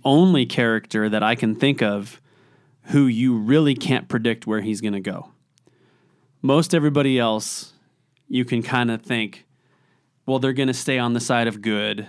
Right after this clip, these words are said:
they're gonna stay on the side of evil, they're gonna get redeemed, they're not gonna get redeemed. With Kylo Ren,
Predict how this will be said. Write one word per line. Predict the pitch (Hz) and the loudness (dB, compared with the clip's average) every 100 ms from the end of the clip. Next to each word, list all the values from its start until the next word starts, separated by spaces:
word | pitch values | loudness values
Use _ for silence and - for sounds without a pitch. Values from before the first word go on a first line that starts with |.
| - | -8
they're | 117 113 | -4 -2
gonna | 117 | -4
stay | 117 117 | -4 -6
on | 110 110 | -4 -6
the | 104 | -6
side | 113 107 | -4 -4
of | 104 | -6
evil, | 113 98 101 | -6 -6 -6
they're | 98 110 | -6 -4
gonna | 117 113 | -4 -4
get | 107 | -4
redeemed, | 113 110 107 107 | -6 -4 -2 -2
they're | 113 | -2
not | 113 113 | -2 -4
gonna | 113 107 | -6 -6
get | 107 85 | -6 -6
redeemed. | 104 104 101 101 101 120 _ _ _ _ _ _ _ _ | -6 -4 -4 -4 -6 -8 _ _ _ _ _ _ _ _
With | 120 120 | -4 -4
Kylo | 131 131 147 143 | -2 0 2 0
Ren, | 147 147 | 0 -2